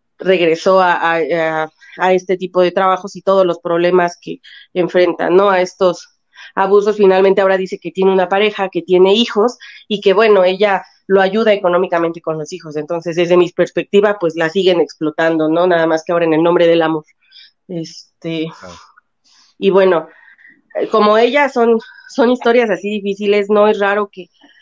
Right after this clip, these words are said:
Speaker 1: muchas, cuan-, este libro que estoy leyendo ahorita, no todas entraron siendo menores de edad. Seleccioné esta historia porque, pues, fue alguien que entró como una menor de edad, víctima de trata,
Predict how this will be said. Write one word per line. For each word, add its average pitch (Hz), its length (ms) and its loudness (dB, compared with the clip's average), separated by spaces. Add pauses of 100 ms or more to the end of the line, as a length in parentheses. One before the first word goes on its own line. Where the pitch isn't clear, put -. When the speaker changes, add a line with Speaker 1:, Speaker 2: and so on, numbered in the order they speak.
(180)
Speaker 1:
muchas, 285 720 0
cuan-, 247 220 0 (160)
este 311 280 -2
libro 277 200 -2
que - 60 -20
estoy 226 200 0
leyendo 214 260 4
ahorita, 202 240 2
no 262 200 2
todas 240 280 2
entraron 190 460 0
siendo 196 240 0
menores 180 360 0
de 170 80 -2
edad. 185 220 0
Seleccioné 196 540 2
esta 226 220 0
historia 196 440 2
porque, 160 400 -8 (460)
pues, 175 160 0
fue 190 140 2
alguien 190 260 2
que 180 100 -6
entró 175 240 -2
como 180 180 0
una 180 120 2
menor 175 320 0
de 165 100 -2
edad, 190 280 0 (260)
víctima 185 440 0
de 156 140 0
trata, 190 400 -2